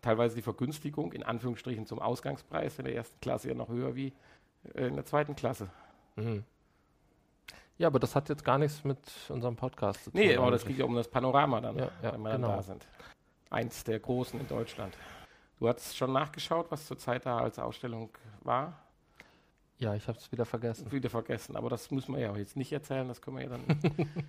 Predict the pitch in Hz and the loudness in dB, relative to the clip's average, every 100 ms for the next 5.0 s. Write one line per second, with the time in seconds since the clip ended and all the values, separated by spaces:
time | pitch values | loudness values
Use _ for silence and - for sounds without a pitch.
0 | - 127 117 127 - 120 - 113 117 117 | -6 -6 -2 -2 0 0 0 0 2 2
1 | - 95 - 98 - - - _ _ _ | -2 -8 -6 -8 -8 -14 -20 _ _ _
2 | - - - _ _ - - 107 110 - | -20 -20 -20 _ _ -18 -8 -8 -8 -4
3 | 156 180 160 101 - _ _ _ _ _ | 0 4 4 2 -2 _ _ _ _ _
4 | _ _ - 120 113 110 - - 151 | _ _ -4 0 2 0 -2 -4 -4